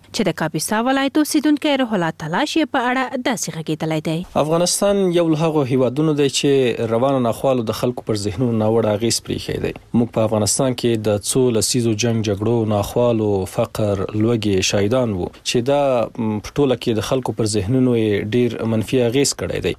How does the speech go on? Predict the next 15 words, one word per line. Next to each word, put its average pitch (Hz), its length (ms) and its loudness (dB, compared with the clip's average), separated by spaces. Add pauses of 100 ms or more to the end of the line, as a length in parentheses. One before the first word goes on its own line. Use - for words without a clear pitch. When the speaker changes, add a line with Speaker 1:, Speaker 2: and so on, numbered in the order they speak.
(120)
Speaker 2:
او 117 40 4 (120)
همدا 131 260 2
لامل 143 320 0
دی 131 40 2
چې 123 380 0
تر 113 160 0
ډېره 131 360 2
خلکو 127 300 0 (220)
خپل 123 320 0
ذهني 110 300 0
تمرکز 110 460 0
له 107 100 2
لاسه 131 280 0
ورکړی 110 380 2 (220)
او 110 280 0